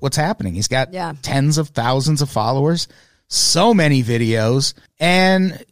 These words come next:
Speaker 1: he's like any other QAnon guy. He'll be like, "Oh, this thing's happening Monday,"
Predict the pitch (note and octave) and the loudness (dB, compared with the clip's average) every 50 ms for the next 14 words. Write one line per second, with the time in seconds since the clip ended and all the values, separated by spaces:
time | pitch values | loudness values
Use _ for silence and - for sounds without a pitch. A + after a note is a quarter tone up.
0 | _ _ _ _ - - G#3 G#3 F#3+ - G3 G#3 G#3 G3 - - E3 F3 G3 G3 | _ _ _ _ -8 -4 -2 -2 -2 0 0 0 0 -2 -2 -2 0 2 2 2
1 | G3 G3 G3 G3 G3 F#3+ F3+ - - - F3+ F3 F3 F3 E3+ E3+ E3 E3 E3 E3 | 2 2 2 2 2 0 -2 -2 -2 0 0 2 2 2 2 2 2 2 2 2
2 | D#3 D3+ D#3 E3 E3+ E3+ F3 E3+ E3 E3 D#3 D#3+ E3 E3 D#3+ D#3+ D#3 D3+ D3 E3 | 0 0 2 2 2 2 2 2 2 2 0 0 0 2 2 2 0 0 0 0
3 | F#3 G#3 G3+ F#3+ F3 D#3 F3 - - - G3 G3+ G3 F#3+ - F#3+ - F3 F3 - | 0 2 2 2 0 0 -2 -4 -4 -4 -4 -2 -2 -2 -2 0 -2 -2 -2 -2
4 | F#3 F#3+ F#3+ F#3 F#3 G3+ G#3+ G#3+ G#3 F3 D#3 D#3+ D#3+ D#3+ D#3+ | -2 0 0 2 2 2 2 2 2 2 2 2 0 0 -2